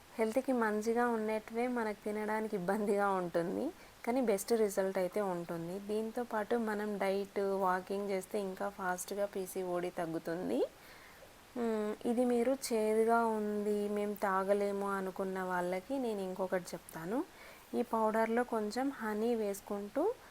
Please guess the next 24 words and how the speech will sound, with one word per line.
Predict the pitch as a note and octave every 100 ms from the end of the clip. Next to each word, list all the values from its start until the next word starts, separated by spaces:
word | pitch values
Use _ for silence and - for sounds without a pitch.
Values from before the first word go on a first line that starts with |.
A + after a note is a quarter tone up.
| - - -
మనకు, | A#3 A3+ A3 D4+ D#4 B3+ G#3 - - - - -
ఆ, | G#3+ G3+ - - -
గోధుమ | G3+ A3+ A#3 A#3
పిండి | A#3+ A3+
ఎలా | G#3+ G#3
కలుపుకుంటాం | G#3 G3+ - G3+ G3 B3 C#4+ -
అలా | G3 G3
కలుపుకోవాలి. | G3 F3+ F3+ F3+ G3 F3+ E3+ F#3+ D4 G#4+ - - - - -
ఒక | - A3
రౌండ్ | G#3+ G#3 A3+ A#3
షేప్ | - G#3+ G#3
వచ్చేలాగా, | G3+ - - G3 G3 G3 A3+ F4+ - - - - - - - - -
ఉమ్, | A3+ G#3+ G3+
కలుపుకోవాలి. | A3 G3+ F#3+ G3+ G3 F#3+ F#3+ A#3+ A3 - - - -
అంటే | G#3 A3+
స్టిక్కీ | - G#3+ - G#3+
స్టిక్కీగా | - G#3 G3 G3+ F#3+
కాకోకుండా | G3 F#3 F#3+ G3 G3+ D4
కొంచెం | G4+ C4+ A3+ A#3 G#3+ G3 -
గోధుమ | G3+ G3+ A3
పిండి | G#3+ A3+ A3 G#3+
స్టిక్కీ | - G3 G#3
కాకుండా | G3 F#3 F#3 F#3 F#3+
ఉంటది, | F3+ E3+ F3 A3+